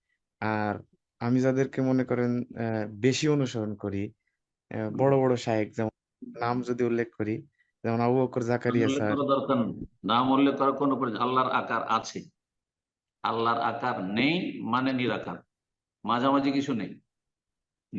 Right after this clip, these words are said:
Speaker 1: আমার
Speaker 2: নিরাকারও নয়,
Speaker 1: প্রশ্নটা
Speaker 2: আকারও নেই। আমি, আমি আম-, আমার কথা ক্লিয়ার করে দিচ্ছি যে আল্লাহর আকার আছে। কথা বোঝেন? আল্লাহর সুরত আছে। আর সুরত মানে আকার হয়। এ বাংলা আকার চলবে না, হ্যাঁ,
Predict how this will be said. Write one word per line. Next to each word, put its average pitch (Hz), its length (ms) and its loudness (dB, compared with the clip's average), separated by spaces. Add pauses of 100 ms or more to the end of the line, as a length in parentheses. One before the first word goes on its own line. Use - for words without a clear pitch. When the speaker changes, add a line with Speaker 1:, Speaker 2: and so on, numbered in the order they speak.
Speaker 1:
আমার 160 160 6
Speaker 2:
নিরাকারও 147 240 6
নয়, 147 80 2
Speaker 1:
প্রশ্নটা 147 420 2
Speaker 2:
আকারও 143 400 2
নেই। 139 160 2 (840)
আমি, 120 360 0
আমি 120 220 -2
আম-, 113 180 0
আমার 117 280 0
কথা 113 500 -4
ক্লিয়ার 107 400 -2
করে 120 160 2
দিচ্ছি 123 340 -2
যে 147 80 -4
আল্লাহর 110 360 2
আকার 104 300 -2
আছে। 95 300 -2 (280)
কথা 127 220 0
বোঝেন? 143 340 0 (260)
আল্লাহর 110 300 0
সুরত 113 420 -4
আছে। - 240 -6 (320)
আর - 80 -6
সুরত 127 400 0
মানে 117 180 2
আকার 92 300 -2
হয়। 87 140 -12 (640)
এ 113 220 0
বাংলা 127 480 4 (280)
আকার 120 320 -2
চলবে 143 320 0
না, 139 360 0 (460)
হ্যাঁ, 117 720 -2